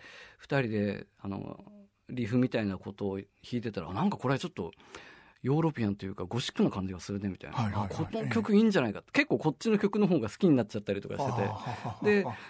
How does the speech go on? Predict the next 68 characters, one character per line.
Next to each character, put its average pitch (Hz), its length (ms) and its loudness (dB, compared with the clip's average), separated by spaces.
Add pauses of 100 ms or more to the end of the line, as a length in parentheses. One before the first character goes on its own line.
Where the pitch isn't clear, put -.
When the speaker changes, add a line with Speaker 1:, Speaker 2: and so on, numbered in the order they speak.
Speaker 1:
ツ 165 140 2
ア 139 60 6
ー - 20 2
中 127 180 2
ず 104 120 -4
っ - 20 -10
と 98 160 -4
ア 101 60 2
レ 110 120 2
ン 107 80 4
ジ 95 80 -2
し - 100 -12
て 101 120 -8
て。 156 300 0
Speaker 2:
は 113 220 -2
い。 95 100 -10 (520)
Speaker 1:
で、 175 180 4 (220)
そ - 140 0
っ 208 40 -6 (100)
か 302 100 6
ら、 262 200 4 (440)
あ 147 100 -2
の 131 640 0
ー、 - 40 -16
サ 180 140 0
テ 185 80 -4
ラ 185 120 2
イ 180 60 0
ト 180 120 0
オ - 20 -2
ブ 175 100 -2
ラ 180 140 2
ブ 113 160 -2
と - 80 -6
い 98 80 0
う 98 40 -6
曲 107 260 -6
に 113 120 0
決 139 140 0
ま 123 140 4
っ 120 40 -4
て - 200 -4
か 95 100 -2
ら、 131 80 4
Speaker 2:
は 120 80 4
い、 - 80 -2
え 107 460 0
え。 - 40 -20 (280)
Speaker 1:
放 - 200 0
置 208 120 2
さ - 160 0
れ 147 60 -2
た 151 100 2
ま 143 80 4
ま 147 160 2
だ 110 80 -4
っ - 20 -14
た - 140 -16
ん - 20 -20
で - 60 -20
す - 60 -20
よ、 - 60 -20
こ 123 120 -4
の 110 80 -2
曲。 101 120 -8
Speaker 2:
だ 139 120 0
っ - 20 -12
て、 104 160 -2